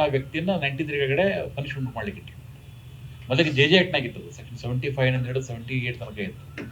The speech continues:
But ಬಿ ಎನ್ ಎಸ್ ಅಂದದ್ದು ಉದಾಹರಣೆಗೆ ಈಗ ನಮ್ಗೆಲ್ಲ ಸಮಸ್ಯೆ ಬರ್ತಿತ್ತು ಅಂದ್ರೆ, ಉದಾಹರಣೆಗೆ ಎಲೆಕ್ಷನ್ ಟೈಮ್ ಒಳಗಡೆ ಮಕ್ಕಳನ್ನ ಬಳಸ್ಕೊತಿದ್ರು.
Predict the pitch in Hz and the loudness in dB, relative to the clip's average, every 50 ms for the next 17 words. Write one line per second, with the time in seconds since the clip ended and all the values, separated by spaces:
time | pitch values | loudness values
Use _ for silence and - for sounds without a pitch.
0 | - - - - 127 131 143 135 123 147 156 156 147 - 127 117 107 - - 123 | -14 -14 -8 -6 0 2 2 4 4 4 4 4 2 0 -6 -8 -6 -6 -2 2
1 | 135 156 156 147 147 139 139 131 139 143 143 - - - - - - - - 131 | 4 4 4 4 2 0 2 4 4 4 4 2 -6 -14 -16 -16 -14 -8 -4 -2
2 | 135 143 170 175 170 170 165 165 147 160 143 147 143 135 - - 139 139 165 170 | 6 6 6 6 6 2 0 0 -2 0 0 0 0 0 0 -2 -2 0 0 0
3 | 165 156 151 147 143 139 139 151 165 165 175 170 - 160 151 147 143 139 135 139 | 0 2 0 0 2 4 4 6 6 4 4 6 6 6 6 6 2 0 2 2
4 | 160 170 - - 123 - 156 147 147 123 101 95 - - 82 - - - - - | 2 2 2 -2 -4 -2 -6 -6 -2 -2 -2 -2 -2 -6 -10 -12 -14 -16 -16 -18